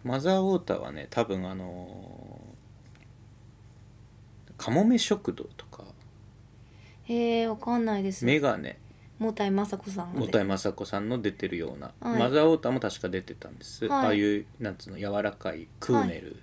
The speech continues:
Speaker 1: 雑誌で言うとクーネルみたいな。
Speaker 2: <laughs> はい。
Speaker 1: 柔らかい光に包まれる映画でね。
Speaker 2: はい。
Speaker 1: それを横浜で見て、
Speaker 2: はい。
Speaker 1: で、外出たら、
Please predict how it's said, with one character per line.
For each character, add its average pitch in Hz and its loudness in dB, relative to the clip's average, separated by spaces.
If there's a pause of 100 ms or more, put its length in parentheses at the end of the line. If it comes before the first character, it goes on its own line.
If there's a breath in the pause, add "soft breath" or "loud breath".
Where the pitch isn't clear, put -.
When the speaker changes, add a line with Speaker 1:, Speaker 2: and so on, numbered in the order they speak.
(240)
Speaker 1:
雑 - -6
誌 - -6
で 110 0
言 117 2
う 117 2
と - -6
ク - -6
ー 370 8
ネ 339 6
ル 330 4
み 370 -6
た - -12
い 262 -8
な。 208 -10
Speaker 2:
<laughs> - -20
は 240 -2
い。 - -10 (1040 loud breath)
Speaker 1:
柔 107 -6
ら 110 0
か 127 4
い 113 4
光 92 -6
に 90 -6
包 - -6
ま 90 0
れ 92 -2
る 90 -4
映 87 -10
画 82 -10
で 85 -8
ね。 139 -6
Speaker 2:
は 254 0
い。 202 -4 (460 loud breath)
Speaker 1:
そ - -2
れ 175 6
を 170 6 (140)
横 131 2
浜 127 4
で 120 4
見 113 2
て、 - -6
Speaker 2:
は 277 2
い。 - -4
Speaker 1:
で、 139 -4
外 170 6
出 110 4
た 85 -6
ら、 - -6